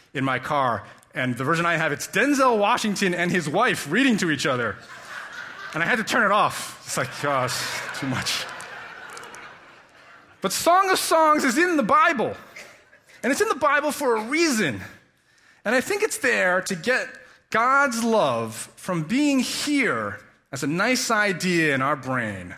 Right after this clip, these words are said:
to here, really embedded in our hearts. An author wrote, "It's easier to get Christians to believe that God exists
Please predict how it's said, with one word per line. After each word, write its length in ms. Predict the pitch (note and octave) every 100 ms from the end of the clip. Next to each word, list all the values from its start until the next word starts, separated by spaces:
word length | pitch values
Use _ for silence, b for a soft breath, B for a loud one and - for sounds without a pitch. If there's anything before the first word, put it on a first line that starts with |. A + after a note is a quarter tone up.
| - _ _ _ _ _ _
to 160 | - C3+
here, 840 | - - B3+ A#3 D3+ G2 - - - _ _ _ _ A3+
really 520 | B3+ C4 A#3+ A#3 G#3
embedded 580 | F#3+ D3+ D3+ D3+ B2 A2
in 140 | A#2
our 160 | G#2+ A2
hearts. 680 | - G#2 G2 - - - - _ _ _ _ _ b b b b b
An 100 | C3
author 240 | D3+ D#3
wrote, 240 | C#3 C3+ C3
"It's 180 | C3+ -
easier 360 | A3+ B3+ C4 B3+
to 80 |
get 200 | G3+ G3
Christians 520 | G3 F3+ - B2+ A2 -
to 60 |
believe 460 | A2 B2 D3 F3+ D#3
that 180 | C#3 G#2+
God 300 | B2+ C#3 C3+
exists 800 | G#2+ G#2 D#3 A2 - - -